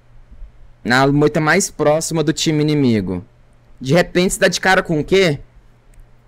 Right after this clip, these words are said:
Agora, me cite aí, mano. Heróis super bons no X um. Um versus um, level um.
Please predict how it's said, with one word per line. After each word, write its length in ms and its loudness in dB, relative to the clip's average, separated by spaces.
Agora, 380 2
me 160 0
cite 320 2
aí, 140 4
mano. 400 2
Heróis 460 4
super 360 0
bons 560 -4
no 140 -4
X 340 -2
um. 320 0
Um 140 2
versus 340 2
um, 200 0
level 280 2
um. 320 2